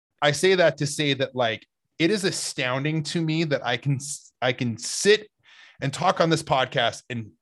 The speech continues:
and say with it beyond a shadow of my, of a doubt, Jordan Clarkson's cooler. He is the coolest guy. Like, the Jazz had one of the quintessential cool guys in the history of the N B A in Boris Diaw.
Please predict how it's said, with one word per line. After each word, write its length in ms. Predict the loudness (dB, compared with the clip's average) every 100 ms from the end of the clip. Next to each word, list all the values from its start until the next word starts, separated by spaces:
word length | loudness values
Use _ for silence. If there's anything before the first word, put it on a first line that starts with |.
| _ -2
and 340 | 0 0 -2
say 280 | -2 2 2
with 160 | 0
it 100 | -2 -4
beyond 360 | 0 4 4 4
a 40 |
shadow 400 | 4 2 2 0
of 140 | 0 -2
my, 140 | -8 -10 -2
of 140 | -2
a 40 | 0
doubt, 320 | -4 -4 -6 _ _ _ _ _ _ _ -4
Jordan 220 | 0 0
Clarkson's 440 | 2 0 2 -2
cooler. 400 | -2 -4 -4 -6 _ _ -18 -16 -12 0
He 120 | 2
is 100 | 4
the 100 | 2
coolest 680 | -2 -6 -2 4 4 2 2
guy. 540 | 4 4 2 0 -6 -16 _ _ 2
Like, 260 | 2 2 -8 _ _ _ _ 0
the 100 | 2
Jazz 320 | 4 4 4
had 240 | 4 4
one 140 | 4 2
of 80 | 2
the 80 |
quintessential 720 | -2 -4 -2 -2 -2 -2 -4 -4
cool 260 | 0 2
guys 320 | 2 0 0
in 60 | -6
the 80 | -8
history 260 | -8 -6
of 60 | -4
the 100 | -4
N 100 | -4
B 140 | -4
A 160 | -2 -2
in 80 | -6
Boris 300 | -10 -10 -10
Diaw. 420 | -8 -4 -2